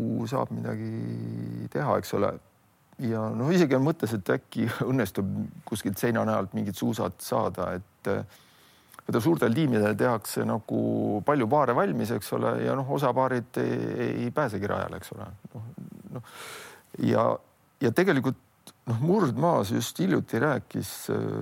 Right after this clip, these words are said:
noh, on üks, äh, Serge, kes on Vene koondise määrde tiimis, eks ole. Et üks suusabränd, noh, vist on korrektne mitte nimetada, ongi läinud seda teed, et, äh, bränd valmistab ette varustuse, eks ole, ja siis,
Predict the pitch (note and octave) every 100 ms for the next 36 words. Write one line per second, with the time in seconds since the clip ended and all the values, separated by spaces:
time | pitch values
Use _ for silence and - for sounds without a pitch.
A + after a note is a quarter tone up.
0 | G#2+ B2 B2 A2 - - - - G#2+ G#2+
1 | E2 - - - - - - C3 G#2+ F#2
2 | - G2+ A2+ A2 A2+ A2+ G#2+ G#2 G#2+ G2
3 | F#2+ F#2+ G2+ G2+ G2+ G2 G2+ G#2 G#2 G2+
4 | G#2+ F#2+ F#2 F#2 - G#2 G2+ - - -
5 | - - - _ _ _ - G#2+ - -
6 | B2 - - - - C3+ C3 A#2+ A2 B2+
7 | B2 G2+ G#2+ A2+ - A2 - A2+ G#2+ G#2
8 | G#2+ - G2+ A2 - - B2 A#2 A#2 B2
9 | G2 - G#2 G#2+ G#2+ G#2 G#2+ A#2 A2+ B2
10 | D3+ C3 G3+ B2+ - C3+ A2 D#3+ G2+ G#2
11 | - - G#2+ - - - - - E3 F3+
12 | A#2 A2+ C3 G#2 - A2+ D3 - A#2 C#3+
13 | A#2+ - F#2 F2 - - F2+ F#2 _ _
14 | - A#2 A2+ A2+ C3+ A#2+